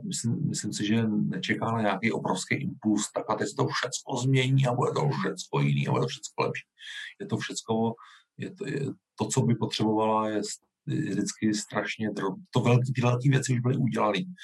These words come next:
Je tady nějaký systém, je tady nějaký síť stanovišť, je tady nějaký kvalifikační předpoklady, je tady docela lidská metodika, máme tady učebnice.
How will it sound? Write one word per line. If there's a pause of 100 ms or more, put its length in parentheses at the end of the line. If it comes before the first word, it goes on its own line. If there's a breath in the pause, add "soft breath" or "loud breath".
(280 loud breath)
Je
tady
nějaký
systém,
je
tady
nějaký
síť
stanovišť,
je
tady
nějaký (500 loud breath)
kvalifikační
předpoklady,
je
tady
docela
lidská
metodika,
máme
tady
učebnice.